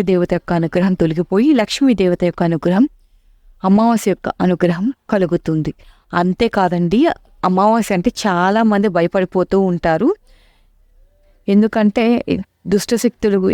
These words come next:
ఎక్కువ ఈ రోజే చేస్తూ ఉంటారు కదా పూజలు లాంటివని. కానీ అమావాస్య రోజు లక్ష్మీదేవిని పూజిస్తే మాత్రం అమ్మవారి అనుగ్రహం, లక్ష్మీ దేవత అనుగ్రహం మనకు తప్పకుండా కలుగుతుందండి. మీకు ఈ వీడియో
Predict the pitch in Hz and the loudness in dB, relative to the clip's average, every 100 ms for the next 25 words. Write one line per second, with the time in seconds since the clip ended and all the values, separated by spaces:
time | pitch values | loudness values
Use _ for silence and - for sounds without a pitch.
0 | 180 - 214 190 - - _ - 202 180 | -2 -2 -2 0 -4 -12 _ -2 0 2
1 | 185 180 190 - - 190 170 - 190 180 | 0 2 0 -2 -2 -2 -2 -2 0 0
2 | 180 165 165 165 233 190 180 175 160 151 | 0 0 0 -2 0 0 0 0 0 0
3 | 170 202 196 185 359 - - - 175 202 | -2 0 0 0 0 -4 -20 -6 -2 2
4 | 294 330 247 202 196 185 160 175 - 254 | 0 0 0 0 0 2 0 -2 0 2
5 | 254 247 226 - 170 180 - 175 160 156 | 4 2 2 0 0 0 -2 -4 -2 -4
6 | - 285 - - _ - 170 196 208 202 | -4 -6 -8 -20 _ -4 0 2 2 0
7 | 202 - 175 175 156 170 170 226 294 - | -2 -2 -2 -2 -2 -4 0 0 0 -8
8 | - _ 180 170 - 214 196 185 170 - | -20 _ -4 -2 0 0 2 2 0 0
9 | 180 170 185 190 208 180 170 - 180 - | -2 -2 -2 0 0 0 -2 -4 -6 -4
10 | - - 202 214 - 180 170 - 170 156 | -8 -2 -2 -2 0 -2 -2 -2 -2 0
11 | 156 175 415 - - - - - 262 277 | 0 2 2 0 -18 -20 -14 -2 0 2
12 | 220 220 | 2 2